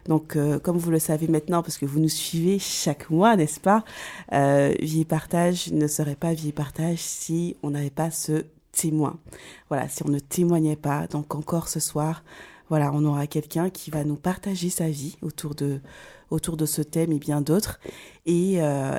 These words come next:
et ensuite, on échangera ensemble. On verra où l'Esprit Saint nous guidera ce soir. Et puis, n'hésitez pas, bien évidemment, à intervenir. Vous aurez un temps pour vous, chers auditeurs, pour intervenir ce soir, pour nous poser des questions.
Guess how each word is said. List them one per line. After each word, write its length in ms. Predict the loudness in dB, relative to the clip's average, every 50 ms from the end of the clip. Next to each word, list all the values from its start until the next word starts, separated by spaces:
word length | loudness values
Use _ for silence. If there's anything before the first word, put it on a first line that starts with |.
| -4 -4
et 120 | -2 -2 0
ensuite, 520 | 0 -2 -2 -4 -6 -10 -10 -10 -6 -4
on 240 | -4 -2 0 4 4
échangera 500 | 4 4 4 4 4 4 4 4 2 4
ensemble. 500 | 4 2 2 0 -2 0 0 0 0 -2 -4 -12 -20 -20 -20 -20 -16 -8 -2
On 100 | -2 0
verra 380 | 2 4 2 4 4 4 4
où 100 | 4 2
l'Esprit 340 | 2 0 0 -2 -2 -4 -6
Saint 180 | -4 -2 -2 0
nous 120 | 0 0
guidera 600 | 0 -2 -2 -4 0 2 2 0 0 -2 -6 -6
ce 120 | -6 -6 -8
soir. 420 | -8 -6 -4 -4 -4 -6 -8 -12 _ -20 -20 -20 -20 -20 _ -8
Et 100 | -8 -8
puis, 160 | -6 0 2 4
n'hésitez 440 | 4 4 4 2 2 0 0 -2
pas, 260 | 0 0 -2 -4 -4 -8 _ -4
bien 160 | 0 2 2
évidemment, 720 | 2 0 -2 -4 -2 0 2 2 2 2 2 2 0 -2 -2
à 400 | -2 0 0 0 0 -2 -4 -6 _ -2
intervenir. 760 | -2 -2 0 2 2 2 2 2 2 2 4 4 4 4 2
Vous 280 | 0 -2 -4 -4 -2 -2
aurez 120 | -2 0
un 160 | -2 -2 -2
temps 380 | -4 -4 0 0 2 2 2 -2 -6 -12 -10 -4
pour 140 | -4 -2
vous, 340 | -2 -2 -2 0 0 0 0
chers 240 | 0 0 -2 0 0
auditeurs, 580 | 0 0 -2 -2 -4 0 2 4 4 4 2 -2 -12 -18 -18 -18 -20 -14 -6
pour 160 | -2 2 4
intervenir 720 | 4 4 6 6 6 6 6 6 6 6 6 6 6 4 2
ce 140 | 0 -2 -2
soir, 320 | 0 2 2 2 2 0
pour 140 | -2 -2 -2
nous 80 | -2
poser 360 | 0 2 4 4 6 6 6 4
des 120 | 4 4
questions. 580 | 2 0 -2 -2 -2 -4 -2 2 2 2 2